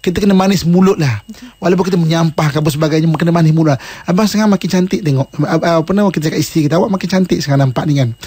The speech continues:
Speaker 1: Walaupun, walaupun saya kata, "Eh, mana ada, ah, mentai saya dah makin tua, berkerut." Tak, kerut tu makin cantik nampak. Mhm. <laughs> Contoh, kan. <laughs> So, jadi, mana kita sebutkan benda? Sebab Nabi sebut. Nabi tunjukkan benda itu. Ha? Nabi, Nabi contohkan benda itu.
Speaker 2: Mm-mm.
Speaker 1: Komunikasi itu.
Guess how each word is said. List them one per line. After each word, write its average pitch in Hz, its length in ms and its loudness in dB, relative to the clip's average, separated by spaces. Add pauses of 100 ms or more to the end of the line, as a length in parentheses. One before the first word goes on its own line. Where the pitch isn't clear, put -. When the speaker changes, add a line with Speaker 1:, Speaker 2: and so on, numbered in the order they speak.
(320)
Speaker 1:
Walaupun, 156 400 2 (240)
walaupun 160 240 0
saya 165 160 -2
kata, 185 80 -4
"Eh, 214 160 0
mana 233 240 0
ada, 226 80 -4 (240)
ah, 160 80 0
mentai 143 400 0
saya 190 240 0
dah 190 80 2
makin 143 240 0
tua, 202 320 2
berkerut." 180 400 -2
Tak, - 320 -4
kerut 190 240 0
tu 190 160 0
makin 160 160 -6
cantik 151 320 -6
nampak. 135 320 -6
Mhm. 139 400 4 (800)
<laughs> - 720 -4
Contoh, 214 320 0
kan. 190 280 -6
<laughs> - 320 -8 (120)
So, - 140 -6
jadi, 202 400 -2 (320)
mana 220 160 0
kita 226 160 -2
sebutkan 214 240 0
benda? 190 160 2
Sebab 147 160 -2
Nabi 247 240 0
sebut. 196 320 -2 (240)
Nabi 240 240 -2
tunjukkan 320 320 0
benda 220 240 0
itu. 151 240 -2 (400)
Ha? 208 80 -2
Nabi, 214 480 0
Nabi 208 160 0
contohkan 233 480 0
benda 185 160 2
itu. 170 160 0
Speaker 2:
Mm-mm. 170 400 -12
Speaker 1:
Komunikasi 185 800 0
itu. 120 160 -8